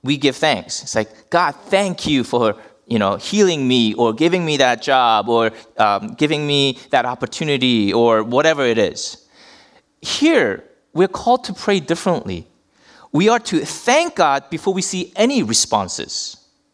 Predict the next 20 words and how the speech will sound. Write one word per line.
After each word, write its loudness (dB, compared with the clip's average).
We 2
are -4
to -4
acknowledge 2
that 0
whatever 2
God 0
does, 0
right -2
now 0
we -4
don't 0
know. -2
We -10
trust -6
it -8
and 0
we 2
recognize -4
it -8